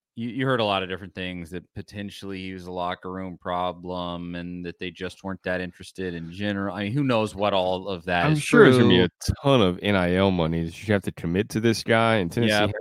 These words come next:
Speaker 2: really wanted to get involved in a lot of those bidding wars for transfers. They're more apt to pay the guys that are already on their roster, and that's, you know, they're, they're, they're in the mix.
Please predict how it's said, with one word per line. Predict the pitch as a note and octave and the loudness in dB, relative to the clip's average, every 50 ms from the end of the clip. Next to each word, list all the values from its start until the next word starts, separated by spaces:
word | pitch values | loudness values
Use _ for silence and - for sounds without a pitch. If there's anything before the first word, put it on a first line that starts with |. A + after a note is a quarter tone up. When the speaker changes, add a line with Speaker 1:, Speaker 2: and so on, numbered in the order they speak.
| - - | -8 -6
Speaker 2:
really | C3 A#2+ A2+ A#2 A#2 A2+ A2 | -4 -2 0 2 2 2 2
wanted | A2 G#2+ G#2+ G#2 G2 | 2 2 0 0 0
to | G2 F#2+ | -2 -2
get | F2 G2+ G2 F2+ | 0 0 0 0
involved | E2+ F2 E2+ D#2+ F2 E2+ F2+ F#2+ F#2+ F#2 - | -2 -6 -4 0 2 2 4 2 2 2 0
in | G2+ F#2+ F#2+ F#2+ - | 0 0 0 -2 -2
a | D2 E2 | -2 -2
lot | E2 E2 E2+ F2 | -2 0 0 0
of | F#2+ F#2 | 2 2
those | F#2 F2+ F2 E2 | 0 0 -2 -2
bidding | E2+ D#2 E2+ E2+ F2+ F#2+ F#2+ F#2+ | -4 -2 -2 0 0 0 -2 0
wars | F#2+ G2 G2 G2+ G2+ F#2+ - | 0 0 0 0 0 -2 -4
for | - - D#2+ | -6 -8 -8
transfers. | D#2 - - E2 E2 F#2 G2 - - A2+ A2 A2 A2 A2 A2 - - _ _ _ _ _ _ _ _ _ _ - | -8 -6 -8 -6 -6 -6 -8 -6 -2 0 2 2 2 0 -2 -6 -12 _ _ _ _ _ _ _ _ _ _ -2
They're | - G2 | 0 2
more | G2+ A2 A2+ A2 - - | 6 6 6 6 4 2
apt | F2+ G2 G2 - - | 2 2 0 0 -2
to | - - | -8 -4
pay | - F#2 F2+ | -2 -2 -2
the | F2 F2 | -2 -2
guys | D#2+ F2 E2+ E2 E2+ E2 D#2 | -2 -2 -2 -2 -2 -4 -4
that | - | -4
are | E2 D#2+ D#2+ | -4 -4 -2
already | D#2+ E2 E2 E2 E2 | -2 -2 -2 -2 -2
on | D#2+ D#2 | -2 -4
their | D2+ D2+ D2+ | -6 -6 -4
roster, | D#2 D#2+ E2+ F2 D#2+ - - - F#2 F2 E2+ | -4 -2 -2 -2 -4 -4 -4 -2 0 0 0
and | E2+ G2+ B2+ | 0 0 0
that's, | D#3+ E3 C#3 - - - | 0 0 -2 -4 -10 -8
you | - D#3+ | -4 0
know, | B2+ G#2 | 0 4
they're, | A#2 D#3 E3+ | 4 4 4
they're, | - C#3+ F#3 G3+ F3+ - _ _ _ _ _ _ _ _ _ _ _ _ - | 6 6 6 6 4 2 _ _ _ _ _ _ _ _ _ _ _ _ 2
they're | - C#3+ D#3+ | 6 8 8
in | D#3 D3+ | 8 8
the | C3 G#2+ | 6 6
mix. | G#2 G#2 F#2+ E2+ - - - - - | 6 6 4 4 2 -2 -10 -10 -10